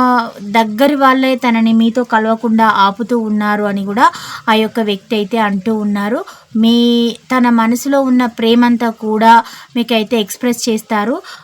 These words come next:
ఆ, అంటే తను మీకు గతంలో ఈక్వల్ give and take అనేది ఇవ్వకపోవచ్చు, బ్యాలెన్సింగ్ అనేది లేకపోవచ్చు.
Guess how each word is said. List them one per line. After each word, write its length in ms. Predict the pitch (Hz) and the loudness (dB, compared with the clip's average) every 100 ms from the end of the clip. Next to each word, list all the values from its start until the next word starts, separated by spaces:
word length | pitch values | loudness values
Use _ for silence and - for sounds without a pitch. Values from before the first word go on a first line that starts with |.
| - | -2
ఆ, 40 | |
అంటే 400 | 226 214 233 269 | 0 2 2 0
తను 260 | 311 285 262 | 0 2 2
మీకు 360 | 247 247 254 214 226 | 2 0 -2 -2 -2
గతంలో 520 | 226 262 262 269 269 - 240 | 0 2 2 4 2 0 -2
ఈక్వల్ 320 | 226 269 262 | -2 -2 0
give 200 | 220 240 | 0 0
and 180 | 233 233 | 0 -2
take 200 | 226 240 | -2 -2
అనేది 280 | 226 220 | 0 0
ఇవ్వకపోవచ్చు, 840 | 220 196 233 247 240 220 220 214 233 | -2 -4 -4 -4 -4 -2 -4 -4 -4
బ్యాలెన్సింగ్ 680 | 202 196 196 220 226 226 | -2 -2 -2 -2 -2 -4
అనేది 260 | 220 214 214 | -4 -4 -4
లేకపోవచ్చు. 760 | 202 196 214 196 208 208 - | -4 -6 -8 -8 -6 -6 -6